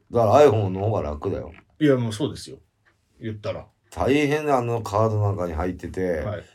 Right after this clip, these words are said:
Speaker 1: カードがぶっ壊れたっつったら、携帯
Speaker 2: いや、そうそうそう。
Speaker 1: もう見れねえんだよ、開けねえんだよ。き-、初期か、初期か。
Speaker 2: そうですよ、そうですよ。
Speaker 1: 誰とも連絡取れない。
Speaker 2: はい。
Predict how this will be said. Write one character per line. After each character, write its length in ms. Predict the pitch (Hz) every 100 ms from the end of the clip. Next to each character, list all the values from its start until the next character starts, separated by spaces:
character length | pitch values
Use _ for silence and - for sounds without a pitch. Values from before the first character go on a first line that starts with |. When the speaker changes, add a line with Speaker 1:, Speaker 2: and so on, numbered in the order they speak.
| _
Speaker 1:
カ 220 | - 113
ー 40 | 104
ド 100 | 90
が 80 | 78
ぶ 120 | 82
っ 20 |
壊 260 | 80 113 107
れ 100 | 101
た 160 | 151
っ 40 | 175
つ 140 | -
っ 40 | -
た 120 | 139
ら、 80 | -
携 220 | - 151
帯 80 | 151
Speaker 2:
い 40 |
や、 100 | 165
そ 100 | 156
う 20 | 123
そ 0 |
う 80 |
そ 60 | 165
う。 20 |
Speaker 1:
も 220 | 165 160
う 40 | 131
見 140 | 143
れ 160 | 156 185
ね 100 | 165
え 20 |
ん 40 |
だ 80 | 131
よ、 120 | 123
開 120 | 135 151
け 120 | 190
ね 80 | 190
え 40 |
ん 40 | 151
だ 60 | 131
よ。 300 | 117 117 110 135
き-、 200 | 110 135 113 - -
初 200 | - 165
期 160 | - -
か、 100 | 202
初 240 | - 143
期 180 | - -
か。 220 | 160 -
Speaker 2:
そ 140 | - 127
う 20 |
で 60 | -
す 160 | -
よ、 60 | 82
そ 160 | -
う 20 | 107
で 60 |
す 160 | - 78
よ。 80 | - - - - - _ _ _ _ _ -
Speaker 1:
誰 260 | 113 131
と 140 | - 165
も 140 | 156
連 200 | 139 131
絡 180 | 123 104
取 160 | 110
れ 60 | 104
な 120 | 80
い。 40 | 67
Speaker 2:
は 160 |
い。 40 | 82